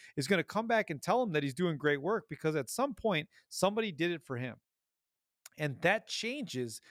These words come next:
the way that we do these, this work, because now if we're always in a world where we're recognizing and acknowledging and extending the great work of our colleagues, then we're always pumping up the great things that are happening, and we don't get bogged down so easily. There's still gonna be times where we do.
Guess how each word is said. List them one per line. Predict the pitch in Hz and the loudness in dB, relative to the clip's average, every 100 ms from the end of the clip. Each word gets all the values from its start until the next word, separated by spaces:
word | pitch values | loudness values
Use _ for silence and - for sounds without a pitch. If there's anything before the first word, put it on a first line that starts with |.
| - - | -8 0
the | 147 | 4
way | 160 | 4
that | 175 185 | 4 2
we | 190 | -2
do | 127 156 277 | -4 -2 -2
these, | 175 120 - | -2 -6 -6
this | 143 - | -6 -4
work, | 143 262 160 - - - - | 0 0 -2 -8 -20 -14 -2
because | 156 185 165 143 | 0 2 2 0
now | 185 247 | 0 0
if | 175 | 0
we're | 156 | 0
always | 143 185 226 214 | 2 2 2 0
in | 214 | 0
a | 160 | 0
world | 139 202 156 131 127 - - | 2 4 4 2 -2 -14 2
where | 151 | 6
we're | 151 131 | 6 6
recognizing | 165 190 190 185 180 170 160 170 | 4 2 -4 -2 -2 -2 -6 -8
and | 151 | -6
acknowledging | 139 127 151 160 156 139 151 | -6 -4 -2 0 0 -2 -6
and | 139 | -6
extending | - - 175 175 135 | -6 0 0 0 -2
the | 131 | -2
great | 127 165 165 | 2 2 2
work | 160 156 | -2 -2
of | 139 | -2
our | 131 | -4
colleagues, | - 202 226 135 131 - - _ | -2 0 4 2 0 -8 -20 _
then | 170 | 4
we're | 214 190 | 6 4
always | - 180 226 214 185 | 4 6 6 4 2
pumping | - - 190 202 | -2 -4 -4 -2
up | 190 - | -2 -2
the | |
great | 135 151 165 | 0 0 0
things | 175 151 | -2 -4
that | 131 135 | -2 -2
are | |
happening, | 131 170 202 147 135 131 - - | 2 4 2 2 -2 -4 -12 -6
and | 139 | 0
we | 151 | 4
don't | 190 170 | 4 2
get | 135 | 0
bogged | - 165 151 | 6 6 6
down | 139 147 135 | 2 0 0
so | - 139 143 | 0 0 2
easily. | 143 120 110 | -4 -4 -4
There's | 127 190 | 0 0
still | - 302 | 2 2
gonna | 269 | 0
be | 147 | -2
times | - 156 139 | 0 0 2
where | 135 | 2
we | 123 113 | 0 -2
do. | 107 131 120 | 0 0 -2